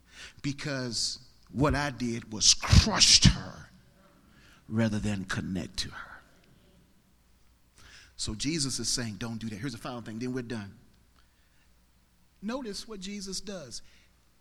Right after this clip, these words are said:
He conforms her without contaminating her.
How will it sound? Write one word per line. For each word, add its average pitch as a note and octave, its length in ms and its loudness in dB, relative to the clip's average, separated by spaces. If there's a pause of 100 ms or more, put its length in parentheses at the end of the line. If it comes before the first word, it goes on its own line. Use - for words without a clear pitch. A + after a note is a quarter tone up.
(140)
He - 220 12
conforms G4 1120 0
her F#2+ 420 -10 (840)
without G#3 360 -2
contaminating D#3 760 -2
her. - 280 -16